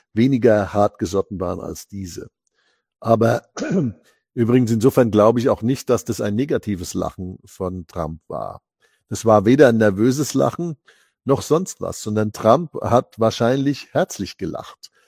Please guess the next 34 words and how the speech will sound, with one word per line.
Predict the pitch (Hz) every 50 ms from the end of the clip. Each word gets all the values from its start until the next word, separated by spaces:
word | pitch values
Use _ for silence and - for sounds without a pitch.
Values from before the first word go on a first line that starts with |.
| _ _
Vielleicht | - - 117 113 120 110 - -
finden | - 160 190 - 131 113
wir | 110 110 107
ja | 107 117 117
irgendwo | 110 110 107 104
noch | 104 104 -
ein | 98 92 87
Video | 127 165 151 117
davon | 92 98 95 - 98 95
und | 95 92
können | - 104 101 104
es | 95 -
einblenden. | - 98 113 131 113 92 90 92 101 - 110
Ich | 95 -
würde | 113 107
es | _ -
mir | 104 95
gerne | 104 104 104 104
mal | 101 101 95
anschauen. | 95 131 160 - - - 87 87 110 160 165 - _ _ _ _ _ _ _ -
Aber | 113 123 131
meine | 131 135 151 180 160
Vermutung | - 156 156 165 165 151 160 151 139
ist, | 143 - -
dass | 143 120 110
er | 127
gelacht | 110 113 107 117 127 - - -
hat, | - 123 123 -
und | 117 -
zwar | - 120 110
aus, | 104 - - 110 101 104 -
aus | 101 104 -
folgendem | - 160 185 185 139 101 87
Grund. | - - 85 85 - _ _